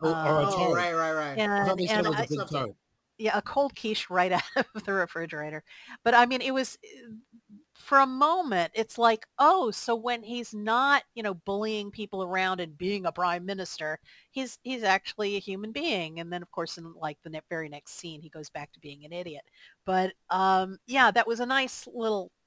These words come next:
Speaker 2: touch there, that there might be another layer to this guy.
Speaker 3: Yeah, that was really interesting. I like it. I like it. All right, so I'm definitely saying two
Speaker 2: It's a
Speaker 3: thumbs up,
Speaker 2: fantastic
Speaker 3: continue
Speaker 2: show,
Speaker 3: for The
Speaker 2: yeah.
Speaker 3: Diplomat.
Speaker 1: Oh, so,
Speaker 3: Yeah.
Speaker 1: so watchable and bingeable.
Speaker 2: Yeah,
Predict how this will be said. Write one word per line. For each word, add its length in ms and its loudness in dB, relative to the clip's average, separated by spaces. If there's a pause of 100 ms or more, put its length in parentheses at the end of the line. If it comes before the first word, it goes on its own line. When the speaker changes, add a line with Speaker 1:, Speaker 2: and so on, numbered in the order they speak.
Speaker 2:
touch 340 2
there, 240 -6
that 160 -16
there 120 -6
might 240 -4
be 140 -10
another 340 -6
layer 360 -8
to 140 -20
this 240 -20
guy. 180 -14 (1080)
Speaker 3:
Yeah, 280 -4 (160)
that 160 -2
was 160 -4
really 220 2
interesting. 440 -10
I 60 -10
like 260 -10
it. 160 -20 (640)
I 60 -16
like 240 -12
it. 160 -20 (100)
All 180 -4
right, 280 -4
so 180 -10
I'm 300 2
definitely 420 -2
saying 420 -8 (840)
two 180 -6
Speaker 2:
It's 60 -10
a 40 -6
Speaker 3:
thumbs 220 -2
up, 180 -4
Speaker 2:
fantastic 0 -
Speaker 3:
continue 480 -4
Speaker 2:
show, 420 -14
Speaker 3:
for 140 -8
The 100 -8
Speaker 2:
yeah. 0 -
Speaker 3:
Diplomat. 200 -6
Speaker 1:
Oh, 240 -2
so, 320 -6
Speaker 3:
Yeah. 280 -2
Speaker 1:
so 40 0
watchable 640 -4
and 100 -8
bingeable. 480 -10 (380)
Speaker 2:
Yeah, 340 -10